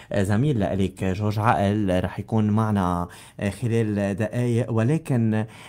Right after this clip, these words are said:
قبل ما أكون عم باخده بالاتصال،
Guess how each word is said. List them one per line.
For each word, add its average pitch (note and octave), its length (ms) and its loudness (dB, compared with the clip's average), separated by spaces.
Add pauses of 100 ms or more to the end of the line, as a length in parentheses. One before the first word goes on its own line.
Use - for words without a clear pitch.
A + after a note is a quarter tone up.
(160)
قبل C#3 260 2 (420)
ما G2 160 2
أكون A2+ 520 -2
عم F#2+ 400 -2
باخده A#2 280 -2
بالاتصال، G2 640 -4